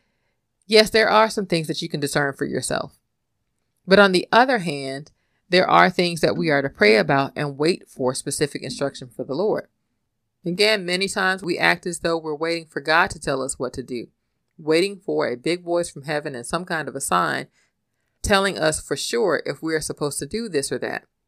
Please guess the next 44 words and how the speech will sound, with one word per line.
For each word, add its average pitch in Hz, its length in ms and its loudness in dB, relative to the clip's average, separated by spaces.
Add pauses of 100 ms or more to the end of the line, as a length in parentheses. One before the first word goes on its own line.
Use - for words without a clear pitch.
(680)
But 165 140 0
God 185 320 4
does 170 160 -8
not 156 240 -2
lead 202 300 -6
us 143 200 -6
with 139 140 -8
signs, 147 640 -4
nor 175 220 -8
does 165 180 -2
he 165 120 -6
tell 185 340 -2
us 147 240 -4
to - 160 -8
sit - 260 -2
around 143 460 -4
constantly 175 580 -4
waiting 156 420 -2
for 147 120 -4
someone 143 400 -6
to 139 100 -6
give 139 220 -2
us 143 100 -6
a 156 60 -2
word 131 320 -2
from - 140 -16
the 135 100 -8
Lord 156 340 2
so 143 240 -2
that 139 140 -2
we 156 80 -8
can 143 200 -8
know 127 140 -6
what 123 180 -4
to - 60 -14
do 131 220 -6
in 127 120 -10
life. 190 380 -4 (640)
He's 202 220 0
already 175 320 4
given 208 320 2
us 151 160 -2
his 160 200 -2
word 151 540 0